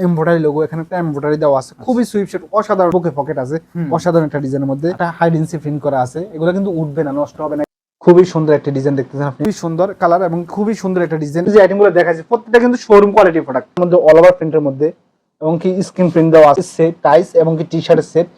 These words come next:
Speaker 1: আছে, এগুলো কিন্তু সামনে আসবে, কিছু আসছে already। খুবই ফ্যাশনেবল কিছু ট্রাউজার দেখাচ্ছি না, just আপনার আইডিয়ার জন্য কিছু আইটেম দেখাচ্ছি, কিন্তু এক একটা থেকে এক একটা কোয়ালিটি খুবই ভালো মানের। এটাও কিন্তু already in house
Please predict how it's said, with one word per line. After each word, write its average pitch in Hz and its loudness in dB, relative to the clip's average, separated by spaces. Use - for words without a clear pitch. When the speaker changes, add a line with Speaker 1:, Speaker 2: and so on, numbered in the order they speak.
Speaker 1:
আছে, 185 -8
এগুলো 147 -8
কিন্তু 170 -4
সামনে 165 -6
আসবে, 151 -4
কিছু 175 -8
আসছে 127 -6
already। 151 0
খুবই 208 6
ফ্যাশনেবল 190 6
কিছু 180 -2
ট্রাউজার 160 4
দেখাচ্ছি 147 -4
না, 170 0
just 220 6
আপনার 226 6
আইডিয়ার 196 6
জন্য 226 0
কিছু 190 0
আইটেম 165 2
দেখাচ্ছি, 147 -2
কিন্তু 151 -6
এক 190 -4
একটা - 0
থেকে 233 4
এক 202 4
একটা 220 -4
কোয়ালিটি 214 4
খুবই 220 6
ভালো 165 6
মানের। 143 -2
এটাও 185 0
কিন্তু 190 -4
already 175 0
in 175 -2
house 175 0